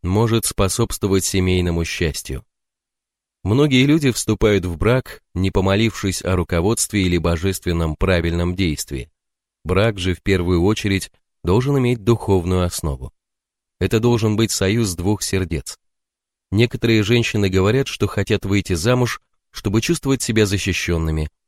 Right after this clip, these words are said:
чтобы иметь собственный дом. Такая позиция в корне неверна.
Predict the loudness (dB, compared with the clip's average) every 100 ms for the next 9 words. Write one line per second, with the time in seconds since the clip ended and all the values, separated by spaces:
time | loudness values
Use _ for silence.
0 | _ -4 0 2 2 0 0 -2 -2 -4
1 | 0 0 -2 -4 -6 _ _ _ _ _
2 | -4 0 2 2 2 0 0 0 0 2
3 | 2 4 2 2 2 2 0 -2 -4